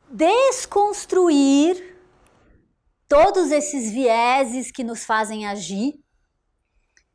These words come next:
dentro do sistema um e saber aonde que a gente vai, escolher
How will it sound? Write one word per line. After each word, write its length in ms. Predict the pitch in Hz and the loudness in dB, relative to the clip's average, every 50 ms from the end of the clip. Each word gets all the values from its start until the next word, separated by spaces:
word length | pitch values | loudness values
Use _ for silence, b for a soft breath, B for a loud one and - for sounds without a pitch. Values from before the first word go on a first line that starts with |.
| _ | _
dentro 360 | - 233 247 262 277 277 254 | -2 -2 0 0 -2 -4 -6
do 100 | 220 226 | -8 -10
sistema 500 | 220 - - - - - 214 208 196 190 | -10 -12 -14 -12 -12 -12 -10 -10 -10 -10
um 260 | 180 185 196 240 277 294 _ _ _ _ _ _ _ _ _ _ _ _ _ _ _ _ | -10 -10 -12 -12 -14 -16 _ _ _ _ _ _ _ _ _ _ _ _ _ _ _ _
e 80 | - 262 | -6 -4
saber 320 | - - 302 269 294 302 | -2 0 0 2 4 2
aonde 380 | 294 285 294 330 415 427 392 381 | 4 4 2 0 0 -2 -2 -2
que 80 | 381 370 | -2 -2
a 60 | 339 | -2
gente 360 | 294 330 330 - - - 330 | 0 -2 -4 -4 -4 -6 -6
vai, 340 | 277 208 247 233 233 254 277 | -4 -2 -2 -2 0 -2 -2
escolher 640 | 262 - - - 311 285 262 247 269 302 359 392 | -6 -8 -4 -2 -2 -2 0 0 0 0 0 0